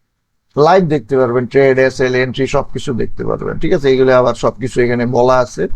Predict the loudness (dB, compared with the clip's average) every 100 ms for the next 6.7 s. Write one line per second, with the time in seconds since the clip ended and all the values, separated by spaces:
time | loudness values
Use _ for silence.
0 | -4 -6 -14 -20 -10 0 2 4 2 0
1 | -2 0 -2 0 0 0 2 2 2 0
2 | -2 -2 -2 -2 -2 -2 -2 -2 0 2
3 | 2 2 2 -2 -2 -2 -2 -2 -4 -6
4 | -8 -6 -4 -4 -6 -4 -2 -4 -4 -6
5 | -4 -4 0 0 2 2 2 0 0 2
6 | 2 2 2 0 2 0